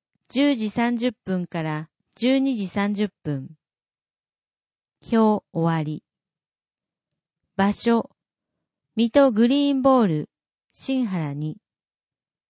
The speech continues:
定員、各二十名。定員になり次第締め切り。料金、千五百円。ゲーム代、貸し靴代など。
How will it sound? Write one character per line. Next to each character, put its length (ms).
定 320
員、 340
各 320
二 220
十 260
名。 360
定 260
員 200
に 100
な 160
り 80
次 160
第 160
締 180
め 140
切 160
り。 180
料 300
金、 400
千 340
五 100
百 320
円。 280
ゲ 240
ー 60
ム 160
代、 320
貸 300
し 40
靴 260
代 220
な 160
ど。 220